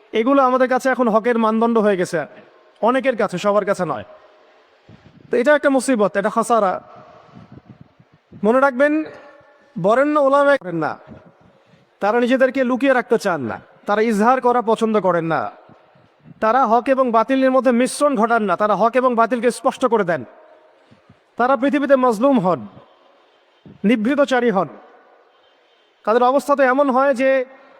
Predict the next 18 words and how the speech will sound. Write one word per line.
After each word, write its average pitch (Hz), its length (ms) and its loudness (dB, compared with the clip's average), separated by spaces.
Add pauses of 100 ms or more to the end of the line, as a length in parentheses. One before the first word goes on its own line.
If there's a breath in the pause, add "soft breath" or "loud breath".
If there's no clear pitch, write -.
(120)
তারা 233 200 0
দিনের 262 300 0
বেলার 262 280 2
ভোরসাওয়া, 247 480 0
রাতের 240 260 0
বেলার 233 240 0
দরবেশ। 180 480 -4 (1300)
তো 196 120 -2 (100)
এই, 269 160 -2
এই 269 160 -4
ব্যাপারে 302 300 0
ইমাম 285 180 0
মালিক 262 280 0
রহমতুল্লাহি 262 580 0
আলাইহির 254 360 0
একটা 247 180 -2
কওল 240 260 0
আছে, 226 320 0